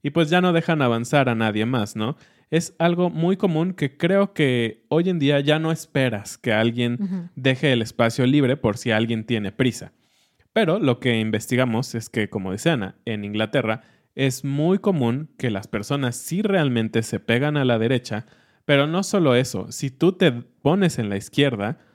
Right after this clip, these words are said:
Speaker 1: y no estás avanzando rápido, está muy mal visto
Speaker 2: Ujú.
Speaker 1: y puedes inclusive recibir no solo una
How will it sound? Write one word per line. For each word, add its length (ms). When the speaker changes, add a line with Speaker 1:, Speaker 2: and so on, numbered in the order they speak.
Speaker 1:
y 120
no 280
estás 320
avanzando 540
rápido, 520
está 320
muy 360
mal 260
visto 380
Speaker 2:
Ujú. 400
Speaker 1:
y 80
puedes 420
inclusive 880
recibir 680
no 200
solo 280
una 640